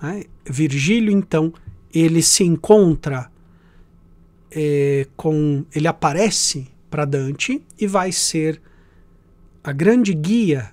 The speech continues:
de Dante, sobretudo ao longo do inferno e do purgatório, né? Porque depois, pro paraíso, aí a razão,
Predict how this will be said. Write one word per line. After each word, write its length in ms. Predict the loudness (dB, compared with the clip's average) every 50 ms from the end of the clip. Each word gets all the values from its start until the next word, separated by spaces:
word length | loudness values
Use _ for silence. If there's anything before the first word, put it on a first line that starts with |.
| _ -8
de 160 | -6 -4 -4
Dante, 640 | -2 0 0 2 2 0 -2 -2 -4 -6 -8 -8 -8
sobretudo 640 | -8 -6 -4 -2 0 0 -2 -2 -2 -4 -4 -2 -2
ao 100 | -2 -2
longo 460 | 0 0 2 2 0 0 -2 -2 -4
do 320 | -4 -2 -2 -2 -2 -4 -8 -12 -8 -6
inferno 840 | -6 -6 -6 -8 -10 -8 -6 -4 -2 -2 -2 -2 -2 -2 -4 -6 -8
e 100 | -8 -6
do 120 | -6 -6 -6
purgatório, 840 | -6 -6 -6 -6 -4 -6 -8 -6 -4 -2 -2 -2 -2 -4 -6 -14 -20 _ _ _ _ _ _ _ -20 -20
né? 100 | -20 -20 -20 -20 _ _ -20 -20 -20 -20 -20 -20 -16 -12
Porque 220 | -12 -8 -4 -2
depois, 520 | -2 -2 -2 -2 -2 -2 -2 -2 -4 -6
pro 240 | -6 -6 -4 -4 -4
paraíso, 840 | -4 -4 -8 -6 -4 -4 -2 -2 -2 -2 -2 -2 -2 -2 -2 -4 -4 -8 -20 -20 -20 -20 _ _ _ -20 _ _ -10
aí 280 | -4 -2 0 2 2 2
a 60 | 0
razão, 680 | 0 -2 -2 -2 0 0 -2 -2 -2 -2 -2 -4 -6